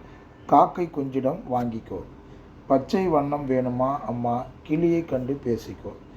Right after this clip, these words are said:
"நீல வண்ணம் வேணுமா அம்மா? நீயே கடலை பார்த்துக்கோ." "சிவப்பு வண்ணம் வேணுமா அம்மா?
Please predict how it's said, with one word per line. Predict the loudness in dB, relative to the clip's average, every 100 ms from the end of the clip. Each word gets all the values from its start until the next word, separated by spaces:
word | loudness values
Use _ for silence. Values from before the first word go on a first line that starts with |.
| -20 -20 -10
"நீல | -2 2 4 4
வண்ணம் | 2 0 -4 0
வேணுமா | 0 0 0 0 0
அம்மா? | -4 -4 -2 -2 -4 -10 -10
நீயே | -4 0 0 0 0
கடலை | 0 2 2
பார்த்துக்கோ." | 0 -2 -2 -4 -10 -10 -12 -16 -20 -20 -20
"சிவப்பு | -6 2 4 4 2
வண்ணம் | 4 4 2 -2 0
வேணுமா | 0 0 0 0 -2
அம்மா? | -6 -4 -2 -4